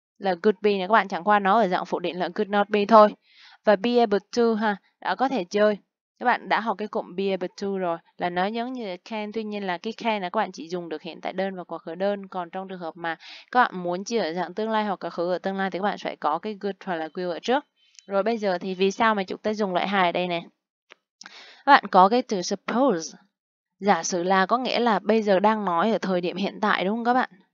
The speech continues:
Ha? Thời điểm hiện tại, giả sử ngược với hiện tại chứ đúng không?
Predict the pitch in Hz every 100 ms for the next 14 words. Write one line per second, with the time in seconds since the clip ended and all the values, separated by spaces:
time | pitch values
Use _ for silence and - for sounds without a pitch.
0 | _ - 233 240 _ _ _ _ _ -
1 | 220 185 196 180 202 - 196 180 190 160
2 | 202 214 175 208 254 214 220 226 247 214
3 | 226